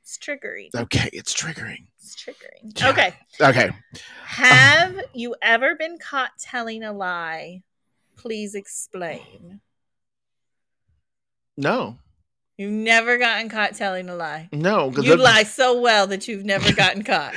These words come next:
Speaker 2: No, because you
Speaker 1: <laughs> No,
Speaker 2: the,
Speaker 1: in,
Speaker 2: the
Speaker 1: in, in your whole life, your whole life.
Speaker 2: telling a lie. I mean, l-,
Speaker 1: Have you
Speaker 2: it's a,
Speaker 1: gotten caught
Speaker 2: if
Speaker 1: telling
Speaker 2: it's a
Speaker 1: a
Speaker 2: little
Speaker 1: lie?
Speaker 2: white lie, like, that's different.
Speaker 1: Mm.
Speaker 2: Like, if you think, like, "Oh, yeah, yeah, you're, you're really cute."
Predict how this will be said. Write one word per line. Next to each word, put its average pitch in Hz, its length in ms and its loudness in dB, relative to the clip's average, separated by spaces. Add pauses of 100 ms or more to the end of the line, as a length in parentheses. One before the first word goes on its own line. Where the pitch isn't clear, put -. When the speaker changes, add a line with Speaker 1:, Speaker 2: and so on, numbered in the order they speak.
(160)
Speaker 2:
No, 156 280 8
because 135 320 -2
you 160 80 4
Speaker 1:
<laughs> - 320 -2 (1200)
No, 453 80 10 (140)
Speaker 2:
the, 339 60 -2
Speaker 1:
in, 220 100 -4
Speaker 2:
the 202 100 10 (380)
Speaker 1:
in, 381 60 2
in 359 40 -6
your 359 160 6
whole 392 360 4
life, 277 440 2
your 302 300 4
whole 349 460 2
life. 240 460 2 (340)
Speaker 2:
telling 180 320 6
a 165 40 6
lie. 143 320 8
I 202 60 6
mean, 247 320 2
l-, 233 100 -2
Speaker 1:
Have 285 160 4
you 392 100 4
Speaker 2:
it's 240 60 6
a, - 40 8
Speaker 1:
gotten 330 220 4
caught 349 240 0
Speaker 2:
if - 60 -6
Speaker 1:
telling 302 220 8
Speaker 2:
it's 311 80 6
a 294 60 10
Speaker 1:
a - 20 10
Speaker 2:
little 277 340 12
Speaker 1:
lie? 180 40 4
Speaker 2:
white 190 380 10
lie, 139 600 8
like, 143 500 8
that's 175 300 6
different. 127 640 6
Speaker 1:
Mm. - 260 -10 (220)
Speaker 2:
Like, 160 240 8
if 151 120 6
you 180 120 8
think, 175 240 8
like, 151 280 10
"Oh, 170 120 10
yeah, 151 480 8
yeah, 151 160 6
you're, 147 280 6
you're 139 220 8
really 123 220 8
cute." 98 360 0